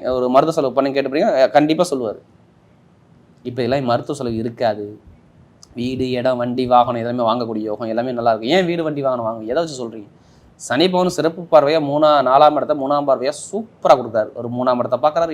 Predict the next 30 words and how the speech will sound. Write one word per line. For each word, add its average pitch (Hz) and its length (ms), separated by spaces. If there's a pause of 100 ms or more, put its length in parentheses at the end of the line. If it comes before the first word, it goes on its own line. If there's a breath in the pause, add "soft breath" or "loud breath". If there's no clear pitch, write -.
எட்டாம் 123 220
இடத்தை 120 160
பார்க்குறாரு, 156 200
லாபத்தை 131 340
பார்க்குறாரு. 120 320 (480 soft breath)
அதனால 135 380
தான் 160 140
சனி 165 280
பகவான் 170 280
இங்க 143 160
நல்லது 147 400 (120)
செய்யறான்னு 143 340
நான் 127 120
சொல்றேன். 165 240
குரு 165 160
உங்க 160 160
ராசியை 139 320
பார்க்குற, 127 300
அப்ப 131 180
குரு 139 240
சனி 160 260
யாருக்கெல்லாம் 131 360
யோகமா 135 340
இருக்கோ 131 200 (300 loud breath)
அவங்கெல்லாம் 135 400
பெரிய 147 240
லெவலுக்கு 135 300
வர 120 80
போறாங்கன்னு 113 360
அர்த்தம். 76 260